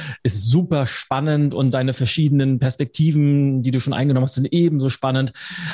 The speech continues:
Aber es wartet noch meine, meine Lieblingsabschlussrubrik auf uns. Und ein, also in einer ähnlichen Form haben wir es schon in unserem, äh, ersten Interview gemacht. Und ich werde nachher mal abgleichen, was du damals gesagt hast. Ist einfach <laughs> quasi der,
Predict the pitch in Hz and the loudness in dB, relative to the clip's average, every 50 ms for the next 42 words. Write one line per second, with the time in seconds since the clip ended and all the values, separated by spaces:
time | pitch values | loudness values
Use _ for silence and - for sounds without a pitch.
0 | - - 160 175 214 - - 135 147 170 180 214 185 175 180 - - - 151 147 | -6 -4 -2 0 0 0 0 -2 -2 -2 -2 -2 -2 -2 -2 -2 -2 -2 0 0
1 | 147 143 143 139 139 131 135 135 131 139 165 165 - 175 143 - - 139 - - | 2 2 0 0 0 0 0 2 2 0 0 0 0 -2 -2 -4 -6 -8 -6 -2
2 | - 175 170 - - - - - - 123 127 147 135 127 151 160 156 - - - | 0 0 0 0 -2 -8 -6 -2 0 2 2 4 4 4 2 2 0 -2 -4 -4
3 | 151 143 - - - 160 175 208 214 - - - - - - - - - - - | -4 -2 -2 0 2 4 4 4 2 0 -4 -16 -20 -20 -20 -20 -20 -20 -8 -2
4 | - 165 151 156 147 - - 147 143 143 143 143 139 131 117 135 - 151 147 - | 0 2 2 2 0 -2 -2 -2 0 0 0 0 0 -2 -2 -2 -4 -2 0 2
5 | 160 175 160 156 165 165 - 190 208 269 311 269 - 214 185 175 - 185 185 170 | 2 4 4 2 0 2 2 2 4 4 4 4 2 0 0 0 0 0 0 2
6 | 156 175 175 170 - - 156 147 160 160 147 139 139 143 135 107 117 104 - - | 2 2 2 2 0 -2 -2 -2 0 0 0 0 0 -2 -2 -2 -2 -2 -2 0
7 | - 196 - - - - - 127 120 123 113 113 123 120 120 117 123 135 120 - | -2 -2 -2 -4 -6 -2 0 0 2 2 2 2 2 2 2 2 2 2 0 -4
8 | - 113 117 123 117 - 143 139 131 117 113 123 127 120 - - - - - 131 | -4 -4 -4 -4 -2 -2 -2 -2 0 0 2 2 2 0 -2 -4 -6 -4 -2 -2
9 | 123 135 113 127 123 127 120 - 123 110 120 123 147 147 123 - - 113 101 104 | -2 0 0 0 0 0 0 -2 -2 -2 -2 -2 -2 -2 -4 -4 -4 -2 -2 -2
10 | 104 107 - - 123 - 117 117 - 104 - - 151 139 175 - - 143 139 147 | -2 -2 -4 -4 -4 -4 -4 -4 -2 0 0 0 0 -2 -4 -4 -4 -2 -2 -2
11 | 127 185 220 190 135 - 151 143 143 | -2 -2 -4 -4 -2 0 0 0 0